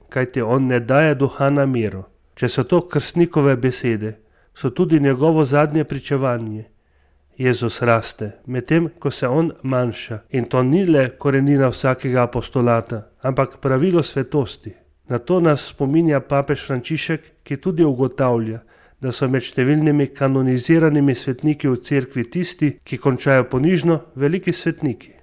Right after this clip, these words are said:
Isto je poudaril tudi zaslužni papež Benedikt šestnajsti, ki je pojasnil, da mero svetosti daje rast,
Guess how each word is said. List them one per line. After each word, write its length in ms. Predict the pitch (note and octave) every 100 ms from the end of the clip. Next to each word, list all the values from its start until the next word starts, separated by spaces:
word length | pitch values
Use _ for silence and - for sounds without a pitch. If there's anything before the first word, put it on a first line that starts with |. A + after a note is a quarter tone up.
| -
Isto 320 | D3 - D#3
je 120 | C#3
poudaril 600 | B2+ B2+ B2 C3 D3 D3
tudi 240 | C#3 C#3+ C#3
zaslužni 580 | C3 B2 E3+ E3+ D#3
papež 420 | C#3 D3 D3 D3 C3+
Benedikt 420 | C#3 C#3 D3 D3+
šestnajsti, 800 | - C#3+ - B2+ A2+ - A2 - -
ki 80 |
je 80 | C3
pojasnil, 720 | A#2+ A#2+ A#2 A#2+ - D#3+ D3+ D3 _
da 180 | B2+ C3+
mero 300 | D3+ E3+ E3+
svetosti 640 | - C#3+ D#3 F3+ - D#3+
daje 340 | C3+ C#3+ D3 C3+
rast, 520 | C3 G#2 - -